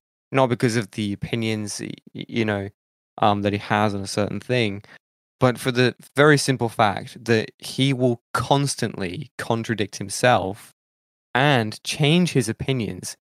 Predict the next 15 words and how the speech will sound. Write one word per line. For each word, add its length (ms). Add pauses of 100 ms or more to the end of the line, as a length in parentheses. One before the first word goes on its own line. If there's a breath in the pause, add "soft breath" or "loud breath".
(180)
in 140
a 80
very 340
short 420
period 320
of 120
time, 500 (560)
really 420
just 280
to 140
appeal 420
to 180
a 60
new 240
audience. 640